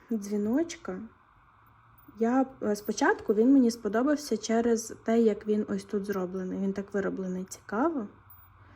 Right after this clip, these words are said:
А потім я як почула, як він дзвенить красиво, ніжно,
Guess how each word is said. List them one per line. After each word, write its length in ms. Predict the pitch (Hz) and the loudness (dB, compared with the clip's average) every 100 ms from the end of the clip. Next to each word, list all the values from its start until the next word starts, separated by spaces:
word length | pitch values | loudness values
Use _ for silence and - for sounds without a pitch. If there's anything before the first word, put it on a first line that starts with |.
| - - - - - - - | -20 -20 -20 -20 -20 -20 -4
А 100 | 233 | 0
потім 420 | 262 302 294 226 | 4 4 4 4
я 140 | 226 | 6
як 160 | 254 254 | 2 0
почула, 420 | 233 - 254 240 | -4 2 2 4
як 420 | 214 226 233 226 | 4 2 0 -2
він 340 | 208 208 190 185 | -2 0 -2 -4
дзвенить 500 | 190 196 196 302 - | -6 -4 0 0 -2
красиво, 560 | - 220 - 202 196 | -8 -8 -4 -2 -2
ніжно, 580 | 196 190 190 190 190 233 | -2 -2 -4 -6 -10 -12